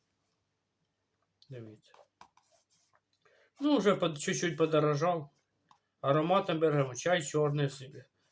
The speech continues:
Ароматом бергамота. Бачите, это мой любимый. Чтоб вы знали.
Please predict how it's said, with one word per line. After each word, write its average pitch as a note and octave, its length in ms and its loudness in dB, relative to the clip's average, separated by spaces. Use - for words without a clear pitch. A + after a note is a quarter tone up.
Ароматом D3+ 540 0
бергамота. C3+ 680 -2
Бачите, D#3 360 -16
это A#2 160 -14
мой A#2 140 -14
любимый. G#2+ 300 -20
Чтоб C3 260 -12
вы A#2+ 140 -10
знали. G2 220 -20